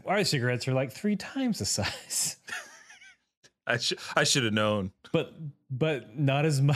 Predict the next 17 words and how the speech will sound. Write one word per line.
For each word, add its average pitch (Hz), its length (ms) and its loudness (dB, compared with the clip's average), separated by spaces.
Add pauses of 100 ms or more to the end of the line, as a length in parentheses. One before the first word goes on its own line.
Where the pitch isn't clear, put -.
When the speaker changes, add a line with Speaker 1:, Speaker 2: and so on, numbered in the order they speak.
(140)
Speaker 1:
<laughs> - 160 2
but 180 300 0
they 165 100 2
have, 151 280 0
actually 147 320 0
have 113 180 -2
less 113 520 -2 (100)
space - 640 -2 (260)
in 98 140 -2
the, 92 200 0
uh, 90 280 2
truck - 300 -6
bed - 260 -6 (220)
<laughs> - 220 -20
Speaker 2:
There 101 160 -2
we 90 80 -4
go. 107 160 -4